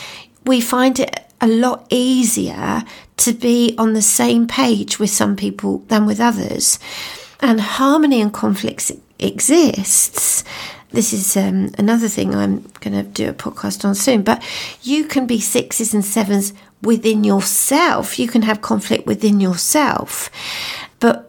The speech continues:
if you've got conflict within yourself and you work with another number, the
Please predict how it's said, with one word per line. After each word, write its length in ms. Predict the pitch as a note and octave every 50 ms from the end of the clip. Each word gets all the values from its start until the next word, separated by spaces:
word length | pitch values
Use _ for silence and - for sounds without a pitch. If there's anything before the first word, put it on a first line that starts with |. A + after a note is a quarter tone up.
| - _ _
if 320 | - C4 B3 - - -
you've 240 | C4 C#4 C#4 - -
got 340 | - C4 - - - - -
conflict 520 | - - A3+ G3+ G3+ - - - - -
within 320 | A3 G#3+ G#3 A3 G#3+ G3+ G3
yourself 560 | G3+ G3 F#3 - - C#4+ B3+ A3 G3 - - -
and 280 | G#3+ G#3 G#3 G#3+ - - -
you 160 | - A3 G#3+
work 360 | G3+ G3+ G#3+ G#3+ G#3 - - -
with 120 | A3 G3
another 360 | G#3 G3 G3+ G3+ G3+ F#3+ G3+
number, 600 | G3 G3+ A3 A3 A3 G#3+ G3 G3+ G2 G2 - A3 - - - - - - - - _
the 260 | - A#3+ A#3+ A#3 -